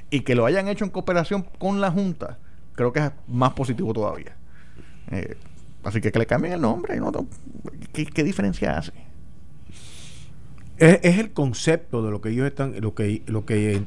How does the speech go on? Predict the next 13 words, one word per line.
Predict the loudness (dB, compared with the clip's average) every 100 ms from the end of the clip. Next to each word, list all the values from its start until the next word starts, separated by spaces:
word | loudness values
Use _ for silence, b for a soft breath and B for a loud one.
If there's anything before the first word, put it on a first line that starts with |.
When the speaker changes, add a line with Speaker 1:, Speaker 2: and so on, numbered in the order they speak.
| -2
Speaker 2:
eh, | -4 -2
parece | 0 2 2 0
que | 0 0
no | 2
entiende, | 2 2 2 2 2 0 -2 -2 -4
eh, | -2 0 -2 0 0
el, | 0 -2
el, | -2 -2 0 -2 -4 -4
la | 0
Junta, | 2 2 0 -6 -8 B B B B -6
ni | 0 0
lo | 0
que, | 0 -2 0 0 -2 -2 -4